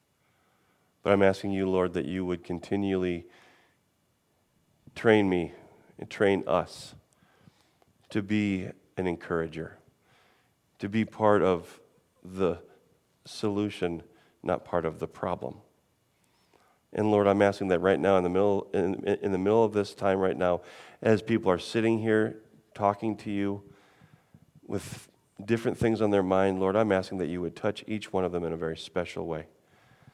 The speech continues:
Allow them to understand that you have a plan for them, that you have a plan for this church, you have a plan for this country, you have a plan for this world. And Lord, I'm also asking that you would allow us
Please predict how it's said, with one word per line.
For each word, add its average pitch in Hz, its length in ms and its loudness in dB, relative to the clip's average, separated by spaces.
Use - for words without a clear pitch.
Allow 110 240 8
them 113 160 6
to 107 120 2
understand 92 760 0
that 92 140 -8
you 110 100 0
have 104 160 2
a 87 60 -2
plan 95 360 0
for 87 140 -10
them, 82 240 -6
that - 120 -14
you 101 60 -2
have 90 100 -2
a - 40 -20
plan 98 260 2
for 92 120 -8
this 82 180 -8
church, - 540 -6
you 87 80 -4
have 85 100 -4
a - 40 -20
plan 92 320 0
for 90 120 -8
this 85 220 -6
country, 92 500 -8
you 87 80 -6
have 82 100 -4
a - 40 -20
plan 87 380 -2
for 85 320 -2
this 82 300 -8
world. 82 320 -6
And 98 140 0
Lord, 101 140 2
I'm 92 160 4
also 98 260 2
asking 87 280 -2
that 78 100 -2
you 87 120 -4
would 85 120 -6
allow 87 360 0
us 90 300 -4